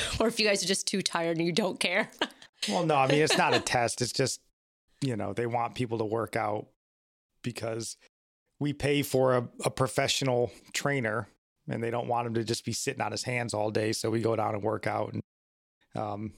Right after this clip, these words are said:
Speaker 2: I mean, I don't show off for people. I just
Speaker 1: He
Speaker 2: lift like a
Speaker 1: doesn't.
Speaker 2: maniac 'cause that's who I am. Um,
Speaker 1: <laughs>
Speaker 2: no, I'm just kidding. But yeah, so pray for my back. Nothing terrible, nothing uncommon, but, um, it is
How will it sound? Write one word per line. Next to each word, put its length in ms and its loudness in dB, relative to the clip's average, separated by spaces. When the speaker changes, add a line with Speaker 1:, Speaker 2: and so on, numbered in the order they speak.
Speaker 2:
I 60 -6
mean, 120 -4
I 200 0
don't 200 0
show 220 2
off 240 0
for 100 -4
people. 440 -2
I 140 -2
just 200 -6
Speaker 1:
He 60 -4
Speaker 2:
lift 200 2
like 160 4
a 40 2
Speaker 1:
doesn't. 80 2
Speaker 2:
maniac 720 -2
'cause 160 -6
that's 200 0
who 140 0
I 160 2
am. 400 -4
Um, 320 -4
Speaker 1:
<laughs> 340 -4
Speaker 2:
no, 100 -4
I'm 120 -6
just 120 -12
kidding. 280 -4
But 200 0
yeah, 180 2
so 140 0
pray 220 2
for 140 0
my 160 4
back. 540 2
Nothing 340 2
terrible, 500 2
nothing 240 0
uncommon, 600 0
but, 240 0
um, 260 -6
it 80 -6
is 160 -6